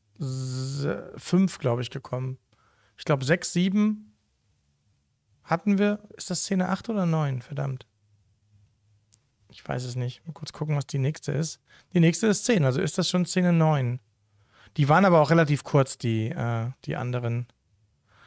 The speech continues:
Aber wir müssen ja irgendwie mal zu Potte kommen, ne? Ah, beim Umzug geholfen. Sehr gut. Ich hasse ja umziehen. Also ich bin ja echt so ein Mensch, ich find ja umziehen immer unglaublich nervtötend. Das, das macht mir gar keinen Spaß.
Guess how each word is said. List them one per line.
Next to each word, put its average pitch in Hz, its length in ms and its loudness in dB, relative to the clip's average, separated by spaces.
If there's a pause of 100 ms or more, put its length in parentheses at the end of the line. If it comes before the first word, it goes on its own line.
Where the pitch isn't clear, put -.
(200)
Aber 131 100 4
wir 151 80 10
müssen 180 220 8
ja 165 100 10
irgendwie 175 180 10
mal 151 120 8
zu 160 100 -2
Potte 143 240 2
kommen, 107 300 0
ne? 147 180 0 (720)
Ah, 135 300 4
beim 113 180 -2
Umzug 131 340 -2
geholfen. 104 540 -6 (960)
Sehr 110 180 -4
gut. 104 300 -10 (2250)
Ich - 160 -10
hasse 117 200 -2
ja 117 80 0
umziehen. 110 520 -4
Also 120 120 -6
ich 120 100 -12
bin 117 120 0
ja 123 80 0
echt 113 180 -8
so 131 60 -4
ein 120 80 -2
Mensch, 117 180 -2
ich - 120 -8
find 123 160 -4
ja 123 80 -2
umziehen 127 300 -4
immer 113 200 -6
unglaublich 120 420 -2
nervtötend. 113 560 -8
Das, 110 140 -10
das - 200 -12
macht - 220 -10
mir 123 60 -6
gar 107 160 -8
keinen 113 160 -8
Spaß. 110 360 -8